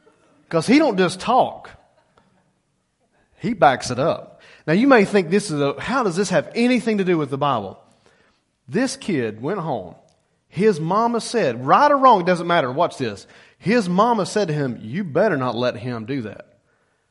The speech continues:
He goes back and says, "My mama said, therefore," bam! Silly illustration. Take us out of the violence away.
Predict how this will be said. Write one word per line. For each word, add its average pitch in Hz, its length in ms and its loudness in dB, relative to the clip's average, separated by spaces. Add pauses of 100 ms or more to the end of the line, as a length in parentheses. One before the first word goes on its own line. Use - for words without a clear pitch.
(160)
He 226 180 -4
goes 214 280 2
back 196 140 4
and - 60 -6
says, 143 200 -2
"My 170 260 2
mama 247 380 4
said, 120 600 -2 (360)
therefore," 185 760 4 (560)
bam! 147 640 4 (4000)
Silly 240 400 4
illustration. 285 880 2 (1400)
Take 277 300 4
us 269 200 2
out 262 120 2
of 226 80 -2
the 202 60 4
violence 151 560 4
away. 156 420 -4